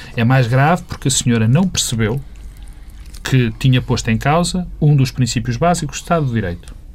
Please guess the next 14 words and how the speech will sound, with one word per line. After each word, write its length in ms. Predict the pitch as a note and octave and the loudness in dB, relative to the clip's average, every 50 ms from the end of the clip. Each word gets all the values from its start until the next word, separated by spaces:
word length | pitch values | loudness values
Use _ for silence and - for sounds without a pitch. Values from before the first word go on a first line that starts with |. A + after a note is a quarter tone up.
| - - - - - - | -18 -18 -18 -18 -18 -10
que 80 | - - | -8 -6
é 40 | F#2+ | -6
a 20 | |
presunção 360 | - - G#2+ G#2+ - - D#3 | -4 -4 -4 -2 0 0 0
de 80 | D3+ C#3 | 0 0
inocência. 540 | B2+ A#2 A2+ - G2+ F#2 - - - - - - - - - - - - - - - - - - - - - - - - - | 0 -2 -4 -6 -8 -10 -10 -12 -14 -14 -16 -16 -18 -18 -18 -20 -20 -20 -18 -18 -18 -18 -16 -16 -16 -16 -14 -14 -12 -4 0
Depois 720 | C3 C3+ C3+ C3+ - C#3+ C#3+ D#3+ G3 G#3+ - - - - - - - - - - - - | 2 2 2 2 2 2 4 4 2 0 -2 -6 -10 -12 -16 -16 -18 -18 -18 -18 -6 -4
veio 300 | B2 G#2+ A#2 C3+ C3+ C3 | 0 2 4 4 4 4
fazer 380 | C3 - C3 A2+ A#2 D3 D#3+ D3+ | 2 2 0 2 4 4 4 4
algo 400 | C#3+ D3+ F3+ F#3 F3 - F3 C#3+ | 4 4 4 2 0 0 -2 0
de 240 | - D3 C#3+ C#3+ C#3 | 2 2 2 2 2
muito 360 | C#3+ C#3+ F3 G#3 G3+ - - | 4 4 6 4 4 2 2
mais 200 | E3 D3+ C#3+ B2 | 0 2 0 0
grave, 320 | G#2+ G#2+ G2 F#2 F2 F2 | 0 -2 -4 -4 -6 -8